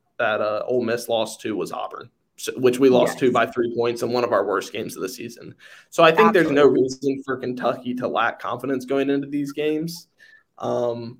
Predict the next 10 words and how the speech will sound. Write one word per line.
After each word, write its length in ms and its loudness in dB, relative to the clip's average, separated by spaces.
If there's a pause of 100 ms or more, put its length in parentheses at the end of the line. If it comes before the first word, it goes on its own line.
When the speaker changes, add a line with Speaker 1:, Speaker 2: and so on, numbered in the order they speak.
Speaker 1:
you 100 2
know, 140 4
especially 480 2
they've 200 6
had 140 2
a 60 4
week 320 -4
off 420 -2 (160)
from 380 -4
their 420 -4